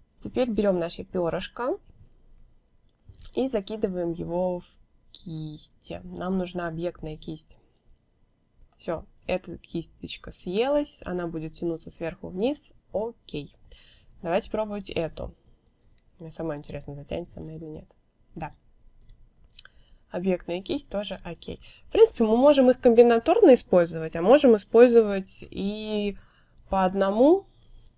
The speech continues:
То есть еще, еще одну кисть сделать дискретную.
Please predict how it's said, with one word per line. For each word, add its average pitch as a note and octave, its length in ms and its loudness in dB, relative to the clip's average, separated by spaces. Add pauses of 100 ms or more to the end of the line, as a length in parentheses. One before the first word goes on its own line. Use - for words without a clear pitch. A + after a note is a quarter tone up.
(1160)
То - 80 -10
есть - 140 -10
еще, G3 400 2 (480)
еще F#3 300 2
одну E3 200 0
кисть - 280 -14
сделать A3 340 -4
дискретную. D#3+ 840 -12